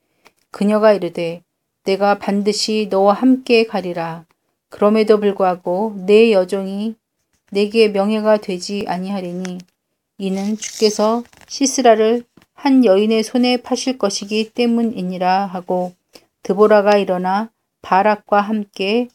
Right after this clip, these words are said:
게데스로 가니라. 바락이 스불론과 납달리를 게데스로 불러 자기 발 밑에 만 명을 거스린 채 올라가고 드보라도 그와 함께 올라가니라.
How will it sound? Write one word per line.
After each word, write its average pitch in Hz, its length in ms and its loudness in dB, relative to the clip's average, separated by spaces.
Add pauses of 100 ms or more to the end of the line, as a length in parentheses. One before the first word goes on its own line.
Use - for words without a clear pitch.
(180)
게데스로 202 760 0
가니라. 170 580 -8 (600)
바락이 208 640 0
스불론과 226 840 0
납달리를 202 880 -2 (320)
게데스로 214 600 2
불러 180 500 -4 (340)
자기 202 420 -4
발 208 260 0
밑에 196 460 -4
만 190 360 0
명을 220 340 0
거스린 196 500 -2
채 196 240 -4
올라가고 185 840 -2 (320)
드보라도 190 720 0
그와 196 320 0
함께 226 640 0
올라가니라. 185 1040 -4